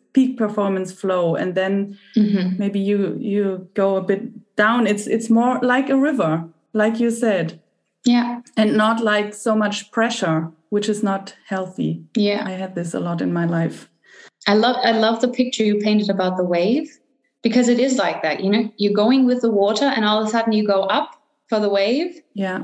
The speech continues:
Speaker 2: And that's when your peak performance go, comes and you're like, "Poof," and, but you're not going, like, down or you're crashing down, but you're going back to the level that you were before.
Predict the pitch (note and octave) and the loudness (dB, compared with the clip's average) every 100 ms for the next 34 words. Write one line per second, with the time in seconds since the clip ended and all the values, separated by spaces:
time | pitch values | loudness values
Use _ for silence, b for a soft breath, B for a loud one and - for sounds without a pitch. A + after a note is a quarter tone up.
0 | - G#3 G#3 G#3+ A#3 A3 G#3 G#3 C4+ - | -6 0 0 0 0 0 0 0 -2 0
1 | B3 A3+ F#3+ F#3 F#3 F#3 F#3 A3 A#3+ - | -2 0 0 2 0 0 0 0 -4 -4
2 | G#3 A3+ C#4 G#3 G3+ F3+ F3+ - - C#4+ | 0 2 2 0 0 -2 -4 -4 2 2
3 | F#3 F#3 - - G#3+ G#3 - _ _ _ | 2 -4 -6 -2 -2 -2 -6 _ _ _
4 | _ A3 G#3+ A3 A3+ A#3+ A#3 A3 G#3+ F3 | _ 0 2 2 2 0 0 2 2 2
5 | F3 E3 G3+ G3 F3 G3+ G#3 F#3 F#3 - | -2 -4 -4 -4 0 2 2 2 0 0
6 | A3+ C#4+ D#4+ A3 F3+ E3+ D3+ E3 F#3 F#3+ | 0 0 0 0 -2 0 -2 -2 -2 -2
7 | - G#3 G#3 G3+ G3 F#3 - G#3+ A#3+ - | -2 -2 0 0 0 -2 -2 -2 -2 -8
8 | - A#3 G#3 G#3 A3 G#3 G3 F#3 G3+ G3 | -2 2 2 2 2 0 0 0 0 0
9 | F#3+ G#3 D#4+ E4 - | 0 0 0 -2 -2